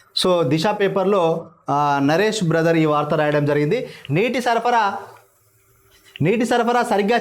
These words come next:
చేయమని అడిగినందుకు పంపు ఆపరేటర్ ఓ వ్యక్తి వేలు కొరికి గాయపరిచిన సంఘటన రామకృష్ణపూర్ పట్టణంలో ఆలస్యంగా వెలుగు చూసింది. వివరాల్లోకి వెళితే, రామకృష్ణాపూర్ సింగరేణి ప్రాంతం అవడంతో సింగరేణి యాజమాన్యం కార్మికులకు రక్షిత మంచినీరు సరఫరా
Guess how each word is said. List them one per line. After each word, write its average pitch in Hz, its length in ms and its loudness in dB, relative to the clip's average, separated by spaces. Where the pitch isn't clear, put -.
చేయమని 214 280 2
అడిగినందుకు 202 680 0
పంపు 226 260 -2
ఆపరేటర్ 226 560 2
ఓ 196 180 2
వ్యక్తి 180 300 -2
వేలు 208 220 2
కొరికి 202 540 -2
గాయపరిచిన 240 500 -2
సంఘటన 208 560 0
రామకృష్ణపూర్ 233 680 -2
పట్టణంలో 190 560 -2
ఆలస్యంగా 208 520 0
వెలుగు 180 220 2
చూసింది. 143 360 0
వివరాల్లోకి 233 540 0
వెళితే, 214 460 0
రామకృష్ణాపూర్ 240 800 -2
సింగరేణి 240 400 0
ప్రాంతం 214 400 0
అవడంతో 196 600 0
సింగరేణి 269 420 0
యాజమాన్యం 233 720 0
కార్మికులకు 208 520 2
రక్షిత 170 340 0
మంచినీరు 196 600 0
సరఫరా 180 400 -2